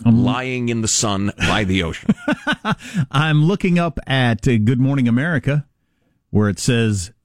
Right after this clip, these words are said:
Speaker 1: "Emmy snubs and surprises," and underneath it, "Diversity on the rise in this year's nominations." 'Cause
Speaker 2: Yeah.
Speaker 1: everything's gotta be about race.
Speaker 2: Uh, okay. Yep.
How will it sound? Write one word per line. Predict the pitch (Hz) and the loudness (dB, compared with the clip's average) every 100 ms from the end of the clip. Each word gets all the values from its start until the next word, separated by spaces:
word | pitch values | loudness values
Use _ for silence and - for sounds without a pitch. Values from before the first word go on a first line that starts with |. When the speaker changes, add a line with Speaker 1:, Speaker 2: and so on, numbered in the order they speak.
| _ _ _ | _ _ _
Speaker 1:
"Emmy | - 226 254 | 0 2 2
snubs | - 202 226 208 180 | 0 0 0 0 2
and | 226 | 2
surprises," | - 190 226 226 208 135 104 | 0 -4 -4 -2 0 2 2
and | 110 | 2
underneath | 131 135 135 147 | 2 0 0 0
it, | 127 110 | -4 -4
"Diversity | - 101 160 - 135 127 | -2 0 0 -2 0 0
on | 117 | 2
the | 110 | 2
rise | 127 135 95 87 | 0 -4 -6 -2
in | 101 | 0
this | 104 - | 2 2
year's | 104 95 | 2 2
nominations." | 107 98 98 95 - - - _ _ _ _ _ - - | 2 2 0 -2 -6 -16 -18 _ _ _ _ _ -20 -10
'Cause | 80 | -6
Speaker 2:
Yeah. | 78 | -2
Speaker 1:
everything's | 82 101 101 95 101 104 101 90 | 0 2 2 2 2 2 2 2
gotta | 95 98 | 0 0
be | 95 | 2
about | 98 98 | 2 0
race. | 87 71 - - 71 | -2 -4 -8 -18 -10
Speaker 2:
Uh, | 82 98 92 92 | -6 -2 -2 -4
okay. | - 69 - | -8 -18 -12
Yep. | - 104 | -6 -6